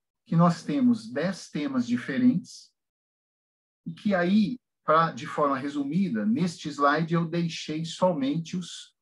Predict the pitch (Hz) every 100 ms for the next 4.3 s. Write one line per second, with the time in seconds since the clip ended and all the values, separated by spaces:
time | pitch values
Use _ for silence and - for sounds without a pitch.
0 | _ - 226 233 - 120 98 - - 165
1 | 185 123 127 160 202 156 113 113 151 160
2 | - 135 135 170 - - _ _ _ -
3 | 160 165 - 156 160 156 165 170 190 165
4 | 110 98